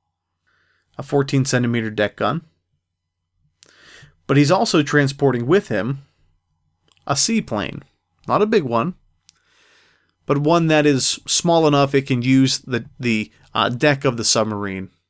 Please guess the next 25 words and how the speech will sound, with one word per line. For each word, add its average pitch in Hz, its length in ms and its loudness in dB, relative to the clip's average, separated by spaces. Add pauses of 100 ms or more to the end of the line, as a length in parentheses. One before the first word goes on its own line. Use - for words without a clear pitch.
(2250)
as - 160 -4
transportation, 139 960 -2 (720)
and 117 120 -2
it 117 120 -2
can 113 100 -4
take 127 320 -4
off 110 400 0 (240)
for - 160 -2
short-range, 127 800 0
uh, - 160 -10
action 110 440 -2
nearby. 104 420 -4 (2000)
On 135 140 2
June 170 180 4
twenty-first, 151 600 0
nineteen 139 340 2
forty-two, 135 420 0
the 123 160 2
I 120 140 2
twenty-five 117 500 -2
is 147 240 2
off 120 160 0
the 113 140 -2
Oregon 104 300 -2
coast, - 420 -4